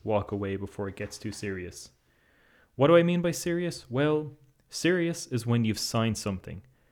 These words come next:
Or, you know, maybe you've already handed in your notice in your current job in anticipation of getting this one. Serious is when you are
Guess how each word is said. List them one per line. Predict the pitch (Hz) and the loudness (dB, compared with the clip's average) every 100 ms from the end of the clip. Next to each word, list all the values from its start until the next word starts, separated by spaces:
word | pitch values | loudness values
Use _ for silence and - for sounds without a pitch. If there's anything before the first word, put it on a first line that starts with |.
| _ _ _ _ - | _ _ _ _ -4
Or, | 110 110 107 104 - _ _ | 0 0 -2 -4 -10 _ _
you | 139 | 2
know, | 123 95 | 2 2
maybe | 104 131 151 | 2 4 4
you've | 165 143 | 0 -2
already | 127 147 147 143 | 0 2 2 0
handed | 127 - 139 143 139 | 0 -2 0 2 0
in | |
your | 131 123 | 2 2
notice | 117 135 127 - | 2 2 2 0
in | 110 | 2
your | 113 | 2
current | 117 - 175 202 | 2 2 2 2
job | 143 117 107 107 | 0 -2 -2 -4
in | 123 123 | -2 0
anticipation | 117 117 - 175 - 151 - 190 185 - | -2 -4 -6 -6 -4 -6 -4 -4 -4 -4
of | 117 | -6
getting | 107 131 131 127 | -4 -2 0 0
this | 156 - | -2 -4
one. | 101 101 - _ _ - _ _ _ _ _ _ - | -8 -8 -14 _ _ -20 _ _ _ _ _ _ -14
Serious | - 165 185 190 - | -2 0 2 0 -2
is | - 135 127 | 0 2 0
when | 123 117 | 0 -2
you | 113 117 | 0 0
are | 107 107 - | 2 0 -2